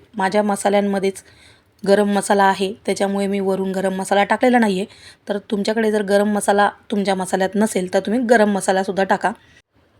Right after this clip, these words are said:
आता हे सगळं मसाला टाकल्यानंतर आपला जो मसाला आहे, तो छान परतून घ्यायचा. आणि बघा, आता तेल छान चारी बाजूने सुटलेलं आहे. त्यानंतर मी आपलं जे वरण आहे, या कढईमध्ये ओतलेलं आहे. आता याला जेव्हा मी थोडीशी,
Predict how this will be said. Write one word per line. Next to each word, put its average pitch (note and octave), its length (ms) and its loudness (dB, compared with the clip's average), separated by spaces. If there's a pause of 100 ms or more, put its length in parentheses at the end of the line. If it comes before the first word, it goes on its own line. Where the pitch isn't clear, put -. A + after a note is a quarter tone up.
(140)
आता A3+ 200 2
हे A3 280 2 (260)
सगळं G3+ 240 2
मसाला G3 320 2
टाकल्यानंतर G3+ 680 2 (360)
आपला A3 280 2
जो D4 120 2
मसाला A3+ 360 4
आहे, G3 220 0
तो - 360 -8 (100)
छान G3 200 2 (140)
परतून A3 400 4
घ्यायचा. G#3 280 4
आणि G3+ 80 4
बघा, F#3+ 160 4
आता F#3+ 160 2
तेल G3 320 4 (100)
छान G3 280 2
चारी F#3+ 280 2
बाजूने F#3 280 0
सुटलेलं G3+ 360 0
आहे. F#3+ 140 -4 (380)
त्यानंतर G3 400 2
मी G3+ 140 2
आपलं F#3+ 220 2
जे F#3 120 4
वरण G3 320 4
आहे, F#3+ 260 -2
या F#3 120 2
कढईमध्ये F#3 500 0
ओतलेलं G3+ 360 4
आहे. F#3 160 0 (400)
आता F#3+ 180 2
याला G#3 240 6
जेव्हा G3+ 340 4
मी A3 260 -4 (140)
थोडीशी, G#3+ 440 4